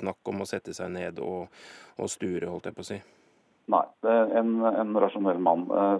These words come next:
Speaker 2: som taler der, selvfølgelig. Eh, det var han jo, men det var også gått et stykke tid. Han hadde vel ikke det et så klart og distansert forhold til det i de første årene. Eh, vi snakker vel om, eh, hva blir det, femogtjue år.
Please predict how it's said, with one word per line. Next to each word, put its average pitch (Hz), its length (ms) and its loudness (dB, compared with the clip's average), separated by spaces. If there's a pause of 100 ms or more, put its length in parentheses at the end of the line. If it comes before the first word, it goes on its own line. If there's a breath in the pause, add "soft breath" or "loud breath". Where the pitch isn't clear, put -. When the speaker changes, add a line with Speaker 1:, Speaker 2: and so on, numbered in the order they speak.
Speaker 2:
som 95 140 -8
taler 85 280 2
der, 80 220 2
selvfølgelig. 95 380 -4 (580 soft breath)
Eh, 95 280 6 (160)
det 101 140 4
var 85 160 6
han 92 160 2
jo, 107 100 2
men 98 140 0
det 98 80 2
var 90 160 6
også 117 160 -6
gått - 300 -2
et 101 160 2
stykke 101 240 -2
tid. 117 280 4
Han 95 200 2
hadde 101 600 4 (180)
vel 101 200 2
ikke - 340 -8
det 92 300 4 (100)
et - 80 -10 (280)
så 104 320 4 (960 soft breath)
klart 87 240 4
og 90 80 -4
distansert 90 480 -2
forhold 85 300 -2
til 82 100 -4
det 82 120 -4
i 80 40 -4
de 87 80 -4
første - 240 -6
årene. 80 320 -2 (380)
Eh, 90 340 2
vi 90 180 -2
snakker - 300 -8
vel 90 140 0
om, 85 420 -6
eh, 82 320 -2
hva 85 100 -2
blir 78 180 0
det, - 120 -4
femogtjue 80 400 -2
år. - 20 -10